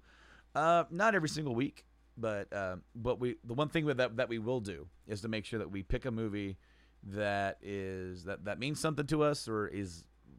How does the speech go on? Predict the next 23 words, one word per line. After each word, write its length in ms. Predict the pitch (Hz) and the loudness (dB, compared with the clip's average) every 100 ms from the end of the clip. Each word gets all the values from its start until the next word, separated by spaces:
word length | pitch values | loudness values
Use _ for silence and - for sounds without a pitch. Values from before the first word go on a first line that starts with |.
| 98 | -6
really 240 | 117 123 | -2 0
bad, 180 | 107 120 | 0 2
whatever, 320 | 131 104 95 | 4 4 2
but 140 | 104 | 0
it's 100 | 120 | -2
gonna 160 | - 180 | -2 0
be 200 | 147 127 | 0 2
easily 240 | 120 113 | 2 2
available. 460 | 101 90 73 - - - _ _ - - _ _ - | 0 0 -6 -10 -16 -20 _ _ -20 -20 _ _ -6
It, 200 | 98 98 | -2 -2
it's 140 | 107 | -2
gonna 180 | 135 131 | 0 2
be 120 | 127 | 4
on 100 | 123 | 4
one 140 | 117 | 4
of 60 | 117 | 4
the 80 | 107 | 2
streaming 300 | - 110 101 | 0 -2 -2
services 460 | - 104 95 - | -2 -2 -2 -6
that 100 | 95 | -4
are 120 | 90 90 | -2 -2
out 200 | 90 - | -4 -6
there 340 | 90 87 87 | -6 -4 -6